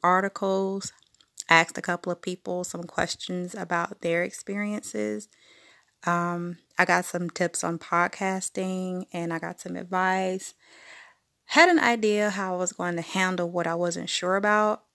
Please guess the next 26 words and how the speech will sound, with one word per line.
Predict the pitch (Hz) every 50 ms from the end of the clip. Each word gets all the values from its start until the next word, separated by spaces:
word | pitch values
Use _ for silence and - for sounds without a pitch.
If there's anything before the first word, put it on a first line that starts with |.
| _ _ -
or | - 175 170 170
what | 170 175 175
I | 175
didn't | 175 175 180 170 175 175 175 175
know, | 185 196 208 214 214 214 214 208 - - - _ _ _ _ -
and | - 180 180 180 170
the | 175 - -
end | 190 202 208 214
result | 220 208 202 190 190 185 185 - -
was | 175 170 165 -
not | 170 165 160 156 -
perfect. | - - 160 - - - - _ _ - 175 - -
<laughs> | 262 240 - - - _ _ - -
Like, | - - -
like | 170 156 156 - -
parenting, | - - 165 160 160 160 - 185 180 185 185 -
kinda. | 190 185 190 185 196 185 - -
<laughs> | 233 233 - - - - - - - - - - _ _ -
I | - 185 196
mean, | 196 196 190 175
I | 170 175
struggled | - - - - 160 160 165 175 185 190 196 190 185 - -
with | 190 170 175 175 170 170 170 170 165 170 - - - - _ _ _ _ _ _ _ _ _ _ _ -
things | 175 175 180 175 175 175 175 170 170 170 -
from | - 165 160 156 160 160 160 156 156 160 160 160 165 - _ _ _ _ _ _ - -
editing | - - 165 175 180 226 294 349